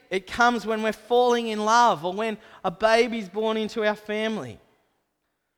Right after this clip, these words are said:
But those moments come, and they soon depart. And the reality of life is back, and we have to work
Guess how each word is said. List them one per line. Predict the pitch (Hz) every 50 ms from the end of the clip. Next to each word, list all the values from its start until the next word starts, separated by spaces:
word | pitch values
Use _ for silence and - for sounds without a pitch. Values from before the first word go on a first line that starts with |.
| _ _ _
But | - 208 220
those | 285 302 302 254 262
moments | 269 262 254 233 214 196 - - -
come, | - - 269 269 240 175 151 143 160 196 220 220 220 208 _ _ _ _ _ _ _ _ _ _ _ _ _ _ _ _ _ _ _ _ _ _ _ _ _ _ _ _ _ _ _ _ _ _ _ _ _ 214
and | 233 240 247
they | 247 240 240 240 - - _ _ _ _ _ _ _ _ _ _ _ _
soon | - 233 233 226
depart. | 220 - - 135 123 131 156 208 - _ _ _ _ _ _ _ _ _ _ _ _ _ _ _ _ _ _ _ _ _ _ _ _ _ _ _ _ _ _ _ _ _ _ _ _ _ _ _ _ _ _ _ _ _ _ _ _ _ _ _ _ -
And | 165 175
the | 175 175
reality | 185 196 196 202 214 214 220 214
of | 190 165
life | 165 160 170 175 185 196 - - - - _ _ _ _ _ _ _ _ _ _ _ _ _ _ _ _ _
is | - 165 143
back, | 135 - 135 135 147 180 - - _ _ _ _ _ _ _ _ _ _ _ _ _ _ _ _ _ _ _ _ _ _ _ _
and | - 139 139
we | 139 139
have | 147 170 170 - -
to | 139 131
work | 131 123 135 165 214 240 -